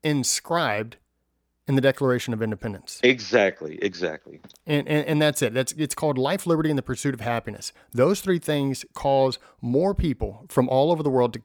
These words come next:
Speaker 1: try their very best to come to this country just for those three things. I wanna, I wanna be able to live.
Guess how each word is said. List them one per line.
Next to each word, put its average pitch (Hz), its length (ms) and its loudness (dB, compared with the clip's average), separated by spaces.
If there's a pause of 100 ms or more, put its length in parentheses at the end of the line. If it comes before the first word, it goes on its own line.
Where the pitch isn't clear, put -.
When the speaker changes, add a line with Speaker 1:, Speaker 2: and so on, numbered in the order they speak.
(100)
Speaker 1:
try - 560 -2 (260)
their 123 160 2
very 139 340 2
best 135 460 -2 (300)
to - 100 -8
come 143 220 -2
to 135 100 -10
this 127 220 0 (140)
country - 400 -4 (460)
just 143 360 2
for 160 100 0
those 131 300 2
three 127 180 -2
things. - 380 -6
I 123 80 -2
wanna, 107 420 -2
I 123 80 -2
wanna 113 220 2
be 107 100 -6
able 104 120 -4
to 98 120 -6
live. 156 480 4